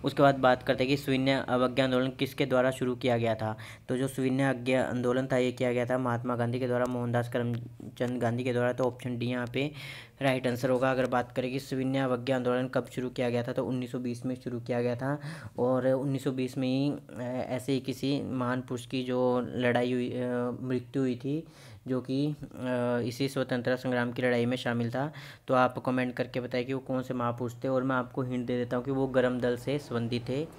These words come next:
तो उसके बाद नेक्स्ट बात करते हैं कि रविशंकर किस संगीत वाद्य के साथ संबंधित है। तो ये जो क्वेश्चन है अभी हाल ही में कुछ, अ, कुछ दिन पहले किसी एग्जाम में देखने को मिला था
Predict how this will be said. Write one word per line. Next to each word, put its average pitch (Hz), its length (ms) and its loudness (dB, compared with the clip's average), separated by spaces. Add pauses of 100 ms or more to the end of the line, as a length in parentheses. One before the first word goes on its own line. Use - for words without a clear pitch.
(580)
तो 131 260 4
उसके 135 260 2
बाद 135 80 6
नेक्स्ट 131 220 0
बात 127 220 2
करते 127 200 0
हैं 139 120 4
कि 135 60 4
रविशंकर 127 480 2
किस 147 340 -2
संगीत 135 500 0
वाद्य 127 300 2
के 131 120 0
साथ 123 140 2
संबंधित 120 420 -2
है। 117 160 0 (340)
तो 135 60 0
ये 135 140 2
जो 135 120 0
क्वेश्चन 131 400 -2
है 139 300 2 (100)
अभी 131 320 -2
हाल 127 220 0
ही 127 120 0
में 127 120 -2
कुछ, 127 300 -6
अ, 127 240 -2 (680)
कुछ 143 120 -2
दिन 143 220 -4
पहले 127 200 -2
किसी 127 240 -8
एग्जाम 123 260 -2
में 127 120 -2
देखने 123 280 -4
को 127 160 -4
मिला 123 300 -2
था 135 240 -4